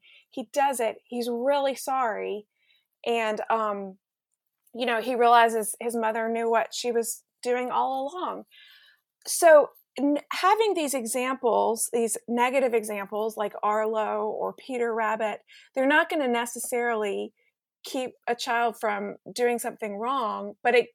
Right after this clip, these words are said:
it does give them the chance to think through, "Wow, if I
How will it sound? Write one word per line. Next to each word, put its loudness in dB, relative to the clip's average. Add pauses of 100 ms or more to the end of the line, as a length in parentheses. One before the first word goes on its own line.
it -2
does 2
give 2
them 0
the -4
chance -8
to -8 (120)
think -2 (100)
through, 0 (1160)
"Wow, 6
if 0
I 2